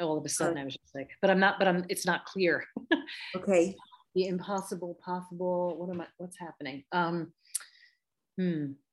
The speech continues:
Speaker 1: The impossible becomes possible. I don't know, maybe in the dream world, you know, we get to experience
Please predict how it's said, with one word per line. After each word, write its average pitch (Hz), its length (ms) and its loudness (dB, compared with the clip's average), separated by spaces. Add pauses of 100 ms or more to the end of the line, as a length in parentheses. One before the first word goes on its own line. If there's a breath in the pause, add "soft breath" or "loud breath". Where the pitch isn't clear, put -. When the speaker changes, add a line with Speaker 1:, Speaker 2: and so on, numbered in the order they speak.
(1800)
Speaker 1:
The 170 100 -2
impossible 160 640 -4
becomes 170 380 -6
possible. 165 640 -8
I 165 80 -2
don't 180 120 -2
know, 185 140 -2
maybe 165 300 -2
in 170 100 -2
the 156 60 0
dream 165 360 -2
world, 143 400 0 (180)
you 180 140 -6
know, 151 120 -4
we 151 120 -2
get 151 200 0
to - 80 -4
experience 170 840 -2